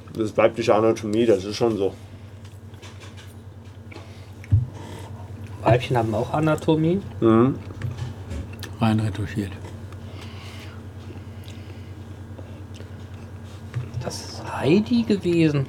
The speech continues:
Speaker 1: Mhm. Wenn man das war. Ach, nee, das war nicht Lady Gaga.
Speaker 3: Mhm.
Speaker 2: Die, die ist ein bisschen gaga. Presswurst.
Speaker 1: Das war Lady Gaga?
Speaker 3: Ja.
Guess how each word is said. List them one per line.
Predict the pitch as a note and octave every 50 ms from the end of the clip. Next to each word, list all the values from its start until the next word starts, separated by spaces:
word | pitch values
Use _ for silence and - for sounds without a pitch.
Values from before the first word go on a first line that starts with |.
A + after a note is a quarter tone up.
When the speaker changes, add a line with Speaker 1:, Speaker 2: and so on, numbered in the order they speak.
| - -
Speaker 1:
Mhm. | B2 B2 A#2+ B2 C3+ D3+ G3+ - - - - - - - - - - - - - - - - - - - - - - - - - - - - - - - - - - - - - - - - - - - - - - - - - - - - - - - - - - -
Wenn | - G#2 F#2 F#2+
man | F#2+ F#2+ F2+
das | G#2 G#2 - -
war. | - - C#3 C3
Ach, | C3 A#2+ G2+ - - - F#2 F2+ - - -
nee, | - G#2 A2 G#2+ G2+
das | F#2 E2 -
war | - G#2 G#2
nicht | F#2+ F#2+ F#2+
Lady | - G2 F#2+ E2+ E2+
Gaga. | - - A2+ B2+ B2+ G2+ - - - - - - - - - -
Speaker 3:
Mhm. | C#3 B2+ A2+ A2 A2+ B2 B2+ B2+ - - - - - - - - - - - - - - - - -
Speaker 2:
Die, | - - - - - - - - -
die | -
ist | A2+ G#2+ -
ein | A2+
bisschen | G#2+ A2 G#2+
gaga. | G#2 A2 G#2+ G#2+ G#2 G2+ - - - - - - - - - - - - - - - - - - - - - - - - - - - - - - - - - - - - - - -
Presswurst. | - C#3+ C#3+ - B2+ A2+
Speaker 1:
Das | A#2+ B2 - -
war | E3 D#3 D3 A#2+ A2 F#2+ - - - - - -
Lady | A#2 A#2+ A#2 G#2+
Gaga? | - - A#2+ B2+ D3 C#3 A#2+ A2+ C3 D#3 - - - - - - - - - - - - - - - - - - - - - - - - - -
Speaker 3:
Ja. | - - -